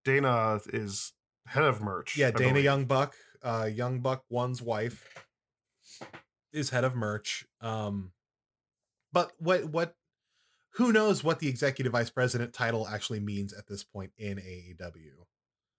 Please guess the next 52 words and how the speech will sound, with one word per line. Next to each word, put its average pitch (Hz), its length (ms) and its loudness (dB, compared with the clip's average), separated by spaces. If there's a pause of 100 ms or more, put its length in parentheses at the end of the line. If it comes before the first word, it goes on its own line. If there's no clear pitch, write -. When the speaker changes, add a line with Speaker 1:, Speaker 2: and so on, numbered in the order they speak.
(560)
Speaker 1:
Uh, 175 120 4
well, 190 120 6
obviously 196 380 6
we 143 140 4
know 143 180 6
because 127 320 4
we 117 80 0
are 117 80 0
constantly 127 420 0
backstage 104 560 -4
every 147 320 2
single 110 420 0
week. 104 180 0
Speaker 2:
Well, 208 100 6
Speaker 1:
We 123 80 4
Speaker 2:
it's 127 80 4
Speaker 1:
know 123 80 6
Speaker 2:
true. 131 80 8
Speaker 1:
everything 147 380 4
Speaker 2:
And 180 80 10
Speaker 1:
that's 175 100 2
Speaker 2:
what, 151 120 8
Speaker 1:
happening. 107 320 4
Speaker 2:
and 139 80 2
what 185 220 8
we 160 140 6
know 151 460 8
is 120 240 2
that, 127 240 4
in 127 140 2
the 123 100 2
words 135 340 0
of 143 100 -6
<laughs> - 0 -
C 131 220 0
M 143 140 0
Punk, 151 320 0
they 120 100 -2
couldn't 143 340 2
manage 123 320 2
a 123 60 -4
target. 123 420 2 (320)
Here's 339 240 6
what 180 140 8
I'll 139 180 8
say. 90 320 -2 (260)
Managing 247 480 8
a 143 40 8
target 156 400 6
sounds 117 320 4
really 117 280 4
difficult. 98 580 -6